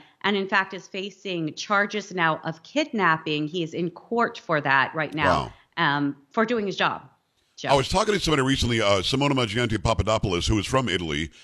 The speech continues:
Speaker 2: Uh, she and I are friends. I had her on the show. She said that at one point, either Giorgia Meloni or some, somebody else, and maybe you can correct me if I get this wrong,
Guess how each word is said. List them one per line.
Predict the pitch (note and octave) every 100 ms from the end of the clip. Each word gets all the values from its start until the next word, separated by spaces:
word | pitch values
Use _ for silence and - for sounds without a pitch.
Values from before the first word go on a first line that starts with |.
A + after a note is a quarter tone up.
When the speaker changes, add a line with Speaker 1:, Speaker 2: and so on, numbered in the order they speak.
| -
Speaker 2:
Uh, | D#2 E2+
she | - C3
and | B2
I | A#2
are | G#2+
friends. | - F#2+ F#2+
I | F#2+
had | B2
her | C#3+
on |
the | C3+
show. | - E2 D2 D#2 - -
She | - D3+ G3+
said | - E3
that | C3+
at |
one | G#2 E3
point, | A3 C3+ G#2+ F#2 -
either | B2+ G#2+
Giorgia | F#2+ F3 E3
Meloni | C#3+ B2+ A#2 A2+
or | G#2+ A2+
some, | - C3+ G#2+
somebody | - D3 B2+ A#2
else, | G2
and | G2
maybe | A2+ C3+
you | C3
can | A2
correct | G2+ A2 -
me | F#2+ F2
if | E2
I | F2+
get | F2+
this | E2 D2+
wrong, | B2 A2 D2